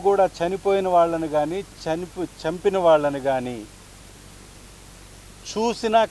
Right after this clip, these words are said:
కలిసిన సందర్భం పిన్నెల్లి రామకృష్ణారెడ్డి గారికి కానీ, వాళ్ళ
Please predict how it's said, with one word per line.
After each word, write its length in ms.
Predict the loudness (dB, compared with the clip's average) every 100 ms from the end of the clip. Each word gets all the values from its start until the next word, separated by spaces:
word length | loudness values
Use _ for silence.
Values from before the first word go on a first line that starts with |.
| 4
కలిసిన 320 | 2 2 -4 -4 0
సందర్భం 500 | -2 0 -2 -2 -6 -6
పిన్నెల్లి 480 | -8 -6 -6 -4 -6 -6 -14 -20 -10 0
రామకృష్ణారెడ్డి 800 | 0 0 -6 -8 -2 -2 -2 -6 -4
గారికి 260 | -4 -6 -8
కానీ, 140 | -8 -6
వాళ్ళ 120 | -8